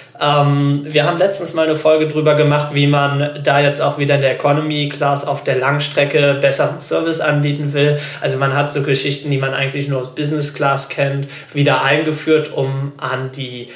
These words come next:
alten Zeiten anzuknüpfen. Und ansonsten gibt es ja auch noch so einige, ähm, ja, Punkte, die im, sag ich mal, Brot- und Buttergeschäft für Delta sprechen, wo American Airlines in letzter Zeit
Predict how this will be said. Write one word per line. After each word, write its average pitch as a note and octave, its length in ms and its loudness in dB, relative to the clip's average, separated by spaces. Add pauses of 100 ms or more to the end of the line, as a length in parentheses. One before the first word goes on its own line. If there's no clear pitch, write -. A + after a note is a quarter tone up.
(160)
alten D3 400 0
Zeiten D3+ 400 0
anzuknüpfen. D3+ 920 -2 (260)
Und C#3+ 260 2
ansonsten C#3 580 0
gibt E3 200 -2
es D#3+ 100 -4
ja D#3+ 140 4
auch C#3+ 80 0
noch D3+ 140 0
so D#3+ 200 2
einige, D3+ 680 4
ähm, D3 480 0 (320)
ja, D3+ 180 4
Punkte, D3+ 440 -2
die D3 360 0
im, C#3+ 320 0
sag C#3+ 200 2
ich C#3+ 120 -2
mal, C#3+ 120 2
Brot- C#3 360 -2
und D3 240 -4
Buttergeschäft D3+ 760 0
für C3 500 0 (360)
Delta C#3 300 4
sprechen, C#3+ 580 0
wo C#3+ 220 4
American D3+ 720 2
Airlines D3 560 -2
in C#3+ 120 -4
letzter C#3+ 440 -4
Zeit C#3 500 0